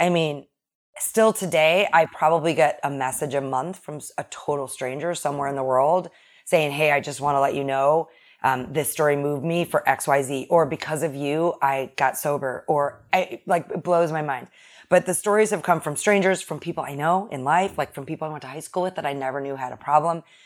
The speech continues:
and people who are still anonymous. And I started to really think about the whole anonymity part of A A and addiction. And I started to think about my comfort in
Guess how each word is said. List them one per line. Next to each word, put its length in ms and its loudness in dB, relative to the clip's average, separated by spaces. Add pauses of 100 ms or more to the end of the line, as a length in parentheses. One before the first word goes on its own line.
(180)
and 160 0
people 280 0
who 80 6
are 100 8
still 200 -4
anonymous. 600 2 (420)
And 460 2 (240)
I 140 -6
started 500 0
to 160 -6
really 640 2
think 300 -4
about 520 0
the 100 -10
whole 600 0
anonymity 600 -4
part 420 -4 (180)
of 140 -6
A 40 -8
A 640 -4 (180)
and 100 -8
addiction. 560 -10 (800)
And 460 2 (280)
I 120 -4
started 300 -2
to 100 0
think 240 0
about 240 4
my 200 4
comfort 760 0 (100)
in 380 -2